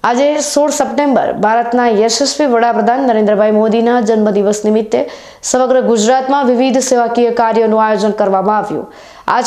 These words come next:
કડીમાં બનાસકાંઠાના લાખણી ખાતે એક ભવ્ય રક્તદાન કેમ્પ યોજાયો, જેમાં મોટી સંખ્યામાં લોકોએ રક્તદાન કરીને રાષ્ટ્ર સેવામાં ભાગ લીધો હતો.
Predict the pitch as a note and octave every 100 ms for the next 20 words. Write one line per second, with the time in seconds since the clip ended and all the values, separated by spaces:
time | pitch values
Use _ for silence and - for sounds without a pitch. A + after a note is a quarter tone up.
0 | C4+ C4 C4+ C4+ C4+ B3+ B3+ B3+ B3+ B3+
1 | A#3+ A#3+ A3+ A#3 B3+ B3+ - A#3+ A3+ A#3+
2 | A#3+ G#3 A3 A#3 A#3 A#3 G#3+ G#3+ A3 G#3+
3 | A3+ G#3 G#3+ G#3 A3+ A#3+ E4+ - - -
4 | - A3+ A3+ A#3 A#3+ B3 B3+ A#3+ C4 B3+
5 | C4 A#3+ A#3+ A#3 A3+ A3+ A3 A#3 A#3 A3+
6 | G#3+ G#3+ A3 G#3 A3+ B3 C4+ B3+ G#3+ G3+
7 | - A3+ A3 F3+ D#3 F3 E3+ - -